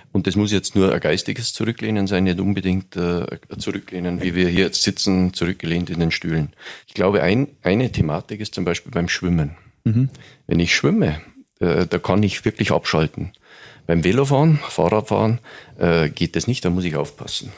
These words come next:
Speaker 2: Mhm,
Speaker 1: Da muss
Speaker 2: scheiße,
Speaker 1: ich auf den
Speaker 2: okay.
Speaker 1: Verkehr aufpassen
Speaker 2: Ja.
Speaker 1: und so weiter.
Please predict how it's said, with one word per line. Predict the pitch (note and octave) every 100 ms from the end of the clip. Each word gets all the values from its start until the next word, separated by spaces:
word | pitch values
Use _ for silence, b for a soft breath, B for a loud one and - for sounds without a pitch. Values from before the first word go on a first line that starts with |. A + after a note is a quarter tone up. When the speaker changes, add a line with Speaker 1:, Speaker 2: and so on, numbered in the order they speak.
| -
Speaker 2:
Mhm, | - F#2+
Speaker 1:
Da |
muss | G2 F#2
Speaker 2:
scheiße, | G2+
Speaker 1:
ich | F#2
auf |
den | F#2
Speaker 2:
okay. | F#2+
Speaker 1:
Verkehr | G#2 A2+
aufpassen | A2 - G#2 G#2+ G2+
Speaker 2:
Ja. | F#2+
Speaker 1:
und | F#2
so | F2+
weiter. | E2 D#2+